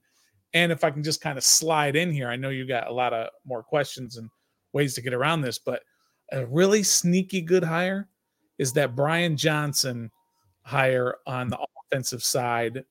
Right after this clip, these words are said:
from Philadelphia. Um, because I think what he brings, and we can go deeper into it, but if Clin-,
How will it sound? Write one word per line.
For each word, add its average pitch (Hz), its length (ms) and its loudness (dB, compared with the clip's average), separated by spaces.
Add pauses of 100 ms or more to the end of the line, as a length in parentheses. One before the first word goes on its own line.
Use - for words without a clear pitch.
(120)
from 135 320 -4
Philadelphia. 127 880 0 (520)
Um, 117 420 -4 (640)
because 165 280 4
I 175 100 8
think 160 280 2
what 175 180 8
he 170 160 2
brings, 151 540 0
and 147 320 -4
we 143 100 -6
can 147 120 -6
go 143 400 4 (340)
deeper 147 320 -2
into 143 320 -2
it, 123 180 -4
but 127 260 2 (760)
if 175 160 4
Clin-, 240 260 8